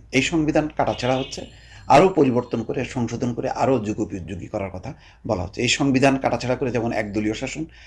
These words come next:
আবার এই সংবিধানের মধ্য দিয়ে আবার বহুদলীয় শাসন এসছে। তো সে-,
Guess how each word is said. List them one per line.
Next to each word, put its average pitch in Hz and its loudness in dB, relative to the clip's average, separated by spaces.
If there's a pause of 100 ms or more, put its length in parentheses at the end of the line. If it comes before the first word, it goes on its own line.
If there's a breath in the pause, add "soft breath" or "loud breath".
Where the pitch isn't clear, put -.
(120 loud breath)
আবার 127 6
এই 156 8 (440)
সংবিধানের 147 4
মধ্য 139 0
দিয়ে 131 4
আবার 110 2 (380 soft breath)
বহুদলীয় 131 6
শাসন 117 -6
এসছে। - -10 (680 loud breath)
তো 151 4
সে-, - 0